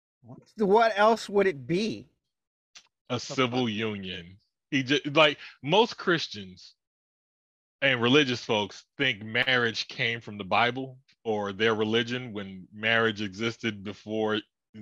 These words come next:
Speaker 2: any of these religions were ever started. And,
Speaker 1: Right.
Speaker 2: and they think it's so traditional. I'm like, "No, marriage was about getting rid of your useless female children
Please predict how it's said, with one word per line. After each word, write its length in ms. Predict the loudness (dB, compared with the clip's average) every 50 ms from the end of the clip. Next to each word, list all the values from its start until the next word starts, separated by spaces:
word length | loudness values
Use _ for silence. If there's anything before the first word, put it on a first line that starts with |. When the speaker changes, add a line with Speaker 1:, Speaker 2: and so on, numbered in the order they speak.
| -20 -18 _ -2
Speaker 2:
any 220 | -2 0 2 2
of 40 | 2
these 200 | 2 0 0 -2
religions 640 | -4 -6 -4 -2 -2 -2 -4 -4 -8 -10 -12 -12 -10
were 180 | -4 -2 -2
ever 180 | -2 -2 -4 -8
started. 520 | -10 -6 -2 -2 -2 -2 -4 -6 -10 -12 _ _ _ _ _ _ _ _ _ _ _ _ _ _ _ _ _ _ 0
And, 300 | 2 2 4 4 4 4 4
Speaker 1:
Right. 800 | 6 6 6 6 6 6 6 4 4 2 2 2 0 0 0 0 0
Speaker 2:
and 120 | 2 2
they 120 | 2 2 0
think 280 | 2 0 0 0 2
it's 120 | -2 -4 0
so 200 | 0 2 2 2
traditional. 420 | 0 -2 -2 -2 -2 -2 -2 -4 -4
I'm 60 | -2
like, 240 | -2 -4 -4 -6 -8
"No, 380 | -8 -6 -4 -4 -4 -4 -6 -8 _ _ _ _ _ _ _
marriage 520 | -6 -2 2 2 4 4 4 2 2 0 -2
was 180 | -4 -2 -4
about 460 | -6 -4 0 2 2 2 2 0 -2
getting 320 | -4 -2 -2 -2 -4 -6 -4
rid 180 | -2 -2 0
of 60 | 0 -2
your 160 | -2 -4 -4
useless 600 | -4 -4 -4 -4 -6 -6 -6 -6 -6 -6 -8 -8
female 360 | -10 -10 -8 -6 -6 -6 -6
children 600 | -6 -4 -2 0 0 0 -2 -4 -8 -14 -16 -20